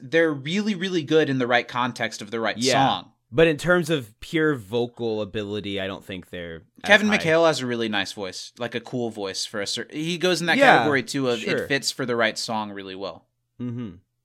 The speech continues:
Speaker 1: you said, "Sure," like you don't agree. Not a Nardi stan over here?
Speaker 2: You know what?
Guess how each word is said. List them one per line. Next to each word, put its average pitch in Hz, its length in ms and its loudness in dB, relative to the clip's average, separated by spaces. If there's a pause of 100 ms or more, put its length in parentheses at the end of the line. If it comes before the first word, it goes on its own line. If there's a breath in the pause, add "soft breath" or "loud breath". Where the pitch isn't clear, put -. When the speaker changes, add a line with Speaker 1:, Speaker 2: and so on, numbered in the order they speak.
(260)
Speaker 1:
you 156 300 -2
said, 180 200 4
"Sure," 160 300 4
like 131 180 2
you 127 100 -4
don't 123 180 -4
agree. 104 340 -8 (340)
Not 131 200 2
a 135 80 2
Nardi 135 340 2
stan 135 360 -2
over 135 200 -2
here? 143 380 -6 (840 soft breath)
Speaker 2:
You 190 200 2
know 247 160 12
what? 185 380 8